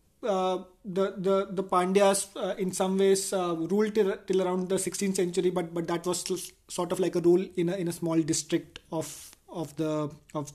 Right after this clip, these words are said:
of Tamil Nadu bordering, uh, Kerala. So, so, so we cannot probably consider that to be an, an era of, of Pandyan rule. So,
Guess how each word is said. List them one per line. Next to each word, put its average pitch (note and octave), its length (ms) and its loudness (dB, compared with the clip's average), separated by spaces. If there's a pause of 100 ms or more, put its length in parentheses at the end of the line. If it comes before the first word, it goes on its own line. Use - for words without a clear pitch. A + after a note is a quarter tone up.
(140)
of C#3+ 120 -10
Tamil D#3+ 240 -2
Nadu D#3+ 300 0
bordering, D#3 560 -4
uh, D3 240 -6
Kerala. D3 460 -6
So, F3 340 -2 (680)
so, F#3+ 200 0
so F3+ 140 -2
we F3+ 100 0
cannot G3+ 460 2
probably F#3+ 720 2 (300)
consider F#3 440 0
that F3+ 340 -2
to F3+ 100 6
be F#3 300 0
an, F3 240 -4
an F3 320 -4
era E3+ 240 2
of, F3 380 2
of D#3+ 320 -4
Pandyan D#3+ 400 -2
rule. E3 160 -2
So, F#3 360 2